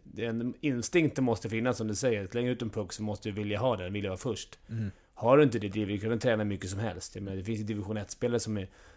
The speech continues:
Speaker 1: bättre tränare än många kanske i S H L nästan.
Speaker 2: Mm.
Speaker 1: Men det är ju något annat som avgör om, om vad man spelar.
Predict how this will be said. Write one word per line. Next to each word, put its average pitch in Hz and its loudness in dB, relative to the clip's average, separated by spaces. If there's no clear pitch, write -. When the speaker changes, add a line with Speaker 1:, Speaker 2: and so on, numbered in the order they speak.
Speaker 1:
bättre 101 -4
tränare 95 -6
än 95 -4
många 92 -2
kanske 92 -8
i - -4
S 90 -6
H 107 -2
L 95 -4
nästan. 92 -6
Speaker 2:
Mm. 110 -2
Speaker 1:
Men 101 -6
det 101 -2
är 104 0
ju 104 -2
något 107 0
annat 104 -4
som 98 -6
avgör 92 -4
om, 92 -8
om 101 -6
vad 98 -2
man 92 -6
spelar. 95 -10